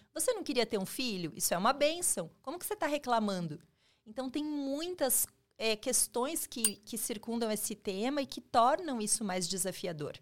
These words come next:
Então, a mulher poder ter conhecimento e autoconhecimento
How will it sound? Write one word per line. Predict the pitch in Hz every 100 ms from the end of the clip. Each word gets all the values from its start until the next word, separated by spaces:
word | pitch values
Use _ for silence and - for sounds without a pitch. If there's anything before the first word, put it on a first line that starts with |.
| _ _ _ _ -
Então, | - 226
a | 233
mulher | 247 226 277
poder | 311 370 285 226
ter | 220 214 190
conhecimento | _ 294 370 370 330 - 330 262 220 208 208
e | 208
autoconhecimento | 196 254 - 285 247 240 - 196 180 208 285 -